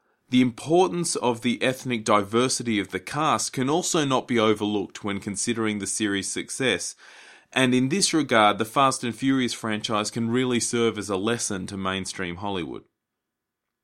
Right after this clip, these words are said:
Vin Diesel boldly predicted Furious Seven will walk away with next year's Academy Award for Best Picture. It will not, but it is a whole heap of fun.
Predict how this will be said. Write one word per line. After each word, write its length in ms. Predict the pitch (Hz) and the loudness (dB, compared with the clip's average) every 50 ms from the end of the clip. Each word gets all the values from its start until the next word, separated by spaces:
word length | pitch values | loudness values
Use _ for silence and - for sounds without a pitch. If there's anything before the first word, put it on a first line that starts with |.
| _ _ _ _ _ _ _ _ | _ _ _ _ _ _ _ _
Vin 180 | - 156 185 170 | 4 6 6 6
Diesel 360 | 131 143 147 139 143 143 131 | 6 4 4 4 4 2 0
boldly 420 | 117 123 117 123 131 123 127 131 | 4 4 4 6 6 4 0 -2
predicted 500 | 117 - 123 113 120 117 117 - 123 107 | -2 -2 -2 -4 -4 -4 -2 -4 -4 -4
Furious 460 | - - 120 123 127 127 123 117 - | -4 -4 -2 -2 0 0 0 0 0
Seven 380 | - - 123 120 110 120 113 110 | 0 2 0 0 2 0 -2 0
will 120 | 104 101 | 0 0
walk 300 | 101 104 117 131 123 - | 2 2 2 2 2 0
away 220 | 123 113 113 110 113 | 0 2 4 4 4
with 180 | 107 107 104 | 2 0 -2
next 380 | 107 110 113 117 113 - - - | -2 0 0 0 0 -2 -6 -2
year's 200 | 117 113 110 101 | -2 0 0 0
Academy 480 | 101 92 - - 117 113 110 110 110 104 | -2 -6 -2 -2 0 0 2 0 0 0
Award 380 | 101 98 101 101 107 107 104 | 0 0 0 2 2 0 0
for 140 | - - 101 | -2 -6 -2
Best 280 | 90 104 98 95 - - | -2 -2 -2 -2 -4 -6
Picture. 420 | 101 85 73 - - 73 - - _ _ _ _ _ _ _ _ _ _ _ _ _ | -6 -6 -6 -6 -12 -12 -12 -14 _ _ _ _ _ _ _ _ _ _ _ _ _
It 120 | 196 202 - | 0 0 2
will 200 | 165 151 135 117 | 2 2 2 2
not, 360 | 101 85 76 - - - - _ _ _ _ _ _ _ _ _ _ _ _ _ | 0 -2 -4 -6 -10 -16 -20 _ _ _ _ _ _ _ _ _ _ _ _ _
but 140 | - 127 | 4 6
it 140 | 127 127 139 | 6 6 6
is 160 | 160 160 147 | 4 4 6
a 80 | 139 110 | 4 2
whole 400 | 98 - - 120 120 120 117 110 | 2 2 0 2 2 4 2 2
heap 300 | 101 107 107 104 104 - | 0 0 -2 -2 -2 -4
of 100 | 98 90 | -8 -10
fun. 360 | - - 95 87 78 71 - | -6 -2 -2 -2 -2 -4 -8